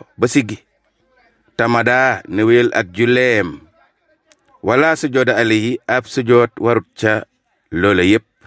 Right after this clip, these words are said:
Bi xilaafil faridati, mu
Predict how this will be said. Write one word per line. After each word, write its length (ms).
Bi 420
xilaafil 960
faridati, 880
mu 100